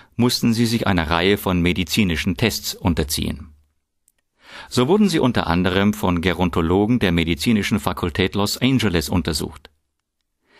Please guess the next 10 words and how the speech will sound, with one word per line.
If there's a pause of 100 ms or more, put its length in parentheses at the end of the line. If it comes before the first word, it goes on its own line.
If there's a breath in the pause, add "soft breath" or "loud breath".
(240 soft breath)
Medizinische
Computer
wurden
mit
den
Resultaten
ihrer
Blut-
und
Urinuntersuchungen